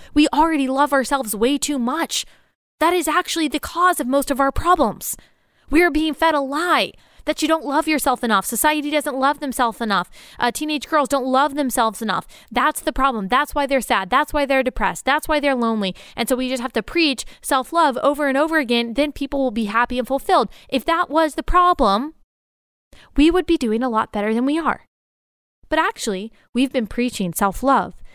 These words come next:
and self-focus and self-fulfillment for decades, especially over the past ten to fifteen years. Where are we?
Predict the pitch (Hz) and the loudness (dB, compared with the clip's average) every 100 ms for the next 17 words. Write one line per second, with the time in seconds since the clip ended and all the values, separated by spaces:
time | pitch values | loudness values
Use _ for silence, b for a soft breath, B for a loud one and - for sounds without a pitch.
0 | B - 190 - 214 - 311 - 196 - | B -2 0 0 -2 0 0 0 -4 -10
1 | - B 226 - 220 208 214 190 - 330 | -16 B -4 0 0 0 -4 -4 0 2
2 | 294 180 180 B B 285 262 320 - 202 | 2 -2 -6 B B 0 2 0 0 -2
3 | 123 - - - - 359 - 294 247 240 | -4 -8 -4 -2 0 -2 -2 -2 -2 0
4 | 240 214 254 226 - 262 247 226 208 - | 0 2 0 0 -6 -6 -4 -4 -4 -2
5 | 226 233 320 202 208 277 302 339 320 180 | -4 0 0 2 2 2 2 2 -2 -8